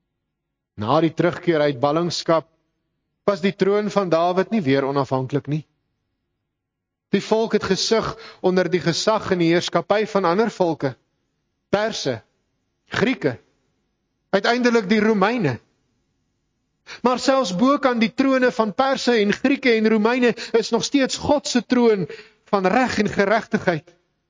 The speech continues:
van trou en goedertierenheid. Want hy het sy tempel gebou op 'n vaste fondament. Die blote oog kon dit nie sien nie, maar sy troue liefde het verrys tot en met die geboorte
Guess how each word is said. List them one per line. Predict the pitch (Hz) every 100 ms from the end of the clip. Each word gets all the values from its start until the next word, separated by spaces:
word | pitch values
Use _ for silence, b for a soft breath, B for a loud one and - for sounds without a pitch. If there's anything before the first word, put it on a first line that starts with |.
| _ _ _ _ _ _ _ _ _ 143
van | 139
trou | 180 185 160
en | 147
goedertierenheid. | - 147 135 160 156 135 107 - _ _ _ _ _ _ _ _ _ _ _ _ _ _ _ _ _ _ _ _ _ _
Want | 117
hy | 131 123
het | -
sy | 151
tempel | 156 160 147 151
gebou | 143 127 131
op | 127
'n | 123
vaste | - 147 - 143
fondament. | 135 123 120 120 120 _ _ _ _ _ _ _ _ _ _ _ _ _ _ _ -
Die | 170
blote | 170 202 202 202
oog | 196 190 -
kon | - 185
dit | 170 175
nie |
sien | - - 190
nie, | 151 - _ _ _ _ _ 208
maar | 214
sy | 220 208
troue | 247 240 247 226
liefde | 233 208 190 202
het | 196 190 -
verrys | 185 202 202 135 - - - _ _ _ _ _ _ _ _ _ _ -
tot | 196 190
en | 165
met | 156
die | 156
geboorte | 151 135 151 151